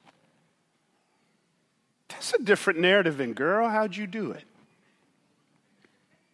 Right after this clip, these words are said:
It's a completely different narrative.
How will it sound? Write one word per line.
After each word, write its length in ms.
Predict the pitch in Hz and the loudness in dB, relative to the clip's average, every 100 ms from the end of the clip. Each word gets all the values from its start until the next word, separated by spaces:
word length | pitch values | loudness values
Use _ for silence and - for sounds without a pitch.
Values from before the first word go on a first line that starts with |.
| _ _ _ _ _ _ _ _ _ | _ _ _ _ _ _ _ _ _
It's 100 | - | -18
a 40 | - | -10
completely 460 | 220 - 247 214 | -8 -6 -8 -6
different 340 | 185 180 190 175 | -4 -4 -4 -2
narrative. 460 | 185 170 110 87 | -2 0 -4 -10